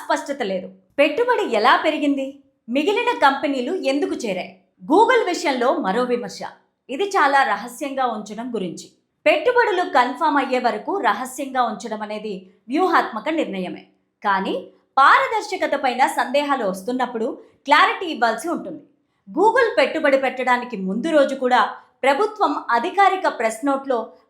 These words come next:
పది బిలియన్ డాలర్ల పెట్టుబడి అన్నారు, కానీ ఒప్పందం కుదిరిన తర్వాత అది పదిహేను బిలియన్ డాలర్లని చెప్పారు. ఏకంగా నలభై వేల కోట్ల పెట్టుబడి పెరిగిపోయింది.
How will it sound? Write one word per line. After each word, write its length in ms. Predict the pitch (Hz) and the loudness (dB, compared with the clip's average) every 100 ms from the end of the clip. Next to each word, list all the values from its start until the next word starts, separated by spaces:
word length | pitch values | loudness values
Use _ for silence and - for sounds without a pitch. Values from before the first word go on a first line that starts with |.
| - | 4
పది 280 | 311 440 480 | 4 6 2
బిలియన్ 400 | 349 320 320 302 | 2 2 2 4
డాలర్ల 340 | 269 262 262 | 2 2 -2
పెట్టుబడి 580 | 247 214 196 247 226 247 | -4 -6 -8 -4 -4 -2
అన్నారు, 320 | 294 190 165 - _ - | -4 -4 -8 -10 _ -6
కానీ 380 | 202 208 226 320 _ _ 233 | -4 -4 -8 -14 _ _ 0
ఒప్పందం 600 | 247 - 523 415 - - | 0 2 2 4 2 2
కుదిరిన 420 | 220 262 339 330 | 0 2 2 2
తర్వాత 460 | 311 302 302 415 523 - _ - | 2 2 2 0 -2 -10 _ 2
అది 200 | 269 - - | 2 2 2
పదిహేను 520 | 240 370 370 403 359 | 2 0 -4 -2 -2
బిలియన్ 420 | 302 294 302 294 | -2 -2 0 2
డాలర్లని 560 | 262 254 285 285 254 - | 4 4 0 -2 -4 -4
చెప్పారు. 380 | 359 - 196 - - _ _ _ | -8 -6 -6 -8 -16 _ _ _
ఏకంగా 760 | 220 294 320 330 285 247 311 247 | 4 4 4 2 4 4 4 2
నలభై 400 | 214 262 240 277 | 2 2 2 -2
వేల 260 | 262 254 | -2 -2
కోట్ల 500 | 247 254 311 453 359 | -4 0 2 2 2
పెట్టుబడి 540 | 370 277 269 277 247 370 | 2 2 -2 -2 -4 -4
పెరిగిపోయింది. 720 | - 285 277 - 190 165 | 0 0 0 -6 -8 -10